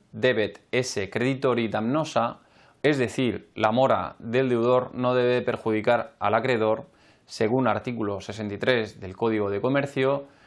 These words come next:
en los contratos que tuvieren un día señalado comenzarán al día siguiente de su vencimiento, y en los que tuvieren, eh, un, aparejada alguna, eh, re-, eh, reclamación judicial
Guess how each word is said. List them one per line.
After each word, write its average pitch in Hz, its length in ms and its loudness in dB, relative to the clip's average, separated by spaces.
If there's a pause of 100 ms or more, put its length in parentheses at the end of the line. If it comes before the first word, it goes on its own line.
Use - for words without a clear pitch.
(160)
en 110 80 0
los 113 100 0
contratos 123 420 2
que 113 100 -2
tuvieren 117 500 0 (140)
un 101 200 -6
día 113 140 0
señalado 123 560 2
comenzarán 107 600 0
al 117 100 2
día 117 120 2
siguiente 117 480 -4
de 101 140 -4
su 113 160 -8
vencimiento, 151 840 -2 (640)
y 120 120 2
en 113 100 6
los 113 120 2
que 113 120 -2
tuvieren, 117 640 0
eh, 98 640 -2 (140)
un, 98 640 -8
aparejada 107 720 2
alguna, 107 800 -2 (240)
eh, - 360 -12 (320)
re-, 117 240 -2
eh, 104 540 0 (120)
reclamación 113 540 0
judicial 135 680 0